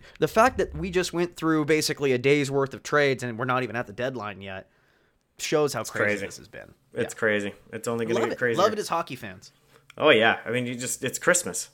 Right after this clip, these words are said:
Speaker 2: I sent you that. I sent you that gif. It's fucking
Speaker 1: It's
Speaker 2: Christmas, man.
Speaker 1: Christmas. Yep.
Speaker 2: Second Christmas.
Speaker 1: Abso-fucking-lutely. I can't wait for it. And, uh,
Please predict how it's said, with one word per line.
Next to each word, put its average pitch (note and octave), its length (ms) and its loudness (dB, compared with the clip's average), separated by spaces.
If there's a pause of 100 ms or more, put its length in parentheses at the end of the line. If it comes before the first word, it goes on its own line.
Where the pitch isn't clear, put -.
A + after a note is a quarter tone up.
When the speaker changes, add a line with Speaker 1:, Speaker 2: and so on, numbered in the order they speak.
Speaker 2:
I A2+ 80 -2
sent C#3 280 -2
you A2+ 60 2
that. G2+ 260 0
I A#2 80 2
sent D#3 280 0
you G#2+ 40 -2
that F#2+ 200 -2
gif. A2 280 -2
It's A2 120 -12
fucking D#3 280 -4
Speaker 1:
It's D#3+ 140 0
Speaker 2:
Christmas, C#3 280 0
man. F#2+ 80 -6
Speaker 1:
Christmas. - 180 -12 (400)
Yep. B2+ 160 -2
Speaker 2:
Second D3 360 0
Christmas. D#3 400 -4 (580)
Speaker 1:
Abso-fucking-lutely. A2+ 1080 -2
I A2 100 0
can't B2 260 -4
wait A2+ 180 -2
for A2+ 260 0
it. A2 160 0
And, G#2+ 300 -4
uh, G#2 220 2